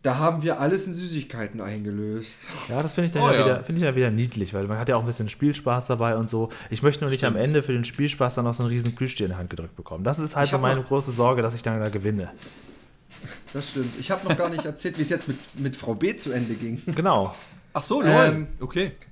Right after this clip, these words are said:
Speaker 1: Ja, ja, es, es, es war jetzt eigentlich so, sie hat jetzt das Praktikum angeboten und hat dann erzählt, welche Tricks es gibt, welche Eintagespraktiken kommen und danach nie wiederkommen und danach das System durchgespielt haben im Heidepark.
Speaker 2: Mhm,
Speaker 1: Ähm,
Speaker 2: mhm.
Speaker 1: und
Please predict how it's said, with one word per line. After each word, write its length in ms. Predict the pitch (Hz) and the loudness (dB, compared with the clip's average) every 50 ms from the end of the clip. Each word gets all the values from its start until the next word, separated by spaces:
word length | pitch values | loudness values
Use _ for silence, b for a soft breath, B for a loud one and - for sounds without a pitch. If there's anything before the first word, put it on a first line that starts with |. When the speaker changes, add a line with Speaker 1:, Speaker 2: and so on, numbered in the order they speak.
| - - - | -18 -6 0
Speaker 1:
Ja, 120 | 139 185 | 2 4
ja, 300 | 247 247 160 123 110 - | 4 6 4 4 2 -2
es, 200 | - 131 127 - | -8 -10 -10 -10
es, 240 | - - 135 - - | -12 -10 -10 -10 -10
es 260 | - 135 135 120 - | -10 -10 -12 -10 -4
war 140 | - 160 196 | 0 2 2
jetzt 180 | 214 208 - - | 2 2 0 0
eigentlich 340 | 147 170 175 165 151 143 - | -2 -2 -2 -2 -4 -4 -2
so, 220 | - 180 190 196 | -2 0 0 0
sie 160 | 175 156 151 | 0 -2 -2
hat 140 | 143 139 135 | -4 -4 -4
jetzt 160 | 131 127 - | -6 -10 -10
das 80 | 123 - | -14 -12
Praktikum 500 | - - 175 175 - 170 - - 165 160 | -10 -10 -10 -10 -10 -10 -8 -8 -6 -4
angeboten 800 | - 147 151 151 147 139 123 139 139 143 139 143 139 139 139 139 | -4 -4 -4 -4 -4 -6 -6 -4 -4 -4 -4 -4 -4 -4 -4 -6
und 220 | - - 127 - | -6 -8 -8 -8
hat 120 | 127 127 113 | -6 -6 -6
dann 120 | 120 113 | -6 -6
erzählt, 320 | 104 - - - 135 131 | -6 -8 -6 -8 -6 -4
welche 220 | - 123 117 - 107 | -4 -6 -6 -6 -8
Tricks 280 | - - 131 - - | -8 -8 -8 -8 -8
es 160 | - 107 - - | -8 -10 -8 -6
gibt, 220 | - 147 147 - | -6 -6 -4 -2
welche 260 | 131 123 123 - - | -2 -2 -2 -2 -2
Eintagespraktiken 960 | 101 117 113 - - 127 123 127 131 127 - - 127 123 - 131 131 123 113 | -4 -4 -4 -4 -4 -4 -4 -4 -6 -8 -8 -10 -10 -8 -8 -10 -10 -8 -8
kommen 220 | 104 - 131 123 123 | -8 -6 -4 -4 -2
und 60 | 120 | -4
danach 200 | 117 117 117 110 | -4 -4 -4 -6
nie 140 | 120 117 107 | -6 -6 -4
wiederkommen 400 | 120 131 139 127 127 131 117 113 | -2 -2 -2 -2 -4 -6 -6 -6
und 80 | 110 | -4
danach 180 | 107 107 113 107 | -4 -4 -4 -6
das 160 | - 110 107 | -6 -8 -8
System 380 | - 107 - - - 139 139 135 | -8 -10 -8 -4 -2 -2 0 0
durchgespielt 640 | 135 135 131 135 - 131 - - - 131 123 127 127 | 0 0 -2 -2 -6 -10 -8 -6 -6 -6 -6 -6 -6
haben 300 | 120 117 117 127 127 120 | -8 -6 -6 -8 -8 -8
im 120 | 120 120 | -8 -8
Heidepark. 560 | 120 120 113 113 107 123 120 120 120 113 - - B B B B B B B B B B B B B B - | -8 -8 -8 -8 -8 -6 -6 -6 -8 -10 -16 -20 B B B B B B B B B B B B B B -4
Speaker 2:
Mhm, 60 | 139 | 0
Speaker 1:
Ähm, 540 | 135 135 135 135 139 135 135 135 131 131 117 120 | 2 4 6 6 6 6 4 2 2 2 2 2
Speaker 2:
mhm. 160 | 135 151 151 - - - - - - - b b b b b b b b - - - - | 2 2 0 -6 -10 -20 -20 -20 -20 -20 b b b b b b b b -20 -14 -6 0
Speaker 1:
und 720 | 156 147 147 147 147 147 143 147 147 143 139 135 - - | 2 4 6 6 6 4 4 0 -2 -6 -8 -12 -16 -20